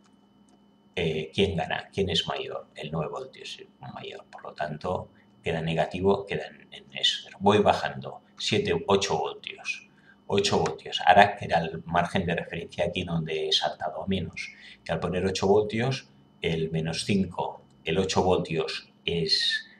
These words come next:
gana el ocho voltios, es mayor que menos cinco, el negativo sale negativo. Siete voltios, pues lo mismo, va ganando siempre el negativo. Este tiene que ser menor que este para,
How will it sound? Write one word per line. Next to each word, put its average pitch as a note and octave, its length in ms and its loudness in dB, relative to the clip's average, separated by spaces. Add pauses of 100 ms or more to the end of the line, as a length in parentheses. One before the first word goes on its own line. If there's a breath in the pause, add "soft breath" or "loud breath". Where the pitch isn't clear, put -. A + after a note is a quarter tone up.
(100)
gana F2 320 6
el D#2+ 60 0
ocho D#2 240 -2
voltios, F2+ 560 0
es - 160 -4
mayor D#2+ 300 -4
que - 80 -14
menos E2 260 -4
cinco, G#2+ 560 0 (280)
el D#2+ 220 -2
negativo E2+ 460 4
sale - 260 -2
negativo. - 580 -12 (440 loud breath)
Siete G#2 360 4
voltios, - 880 -2
pues - 200 -8
lo C#2+ 100 -4
mismo, - 440 -8
va D2+ 160 -4
ganando C#2+ 320 -10
siempre - 300 -4
el - 60 -14
negativo. - 340 -18 (480 loud breath)
Este A2+ 300 6
tiene G#2 280 4
que G2+ 120 6
ser - 480 4
menor F#2+ 420 4
que G#2 120 2
este A2 460 0
para, E2+ 460 -2